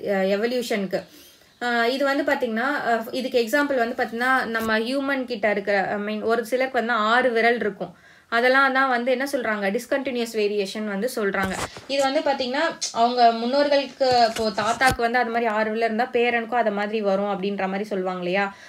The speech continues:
So அதை தான் வந்து பாத்தீங்கன்னா நம்ம இந்த டிஸ்கண்டினியூஸ் வேரியேஷன்ல வந்து சொல்லுவாங்க.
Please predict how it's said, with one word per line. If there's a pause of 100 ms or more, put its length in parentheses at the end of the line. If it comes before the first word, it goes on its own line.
So
அதை
தான்
வந்து
பாத்தீங்கன்னா
நம்ம
இந்த
டிஸ்கண்டினியூஸ்
வேரியேஷன்ல
வந்து
சொல்லுவாங்க.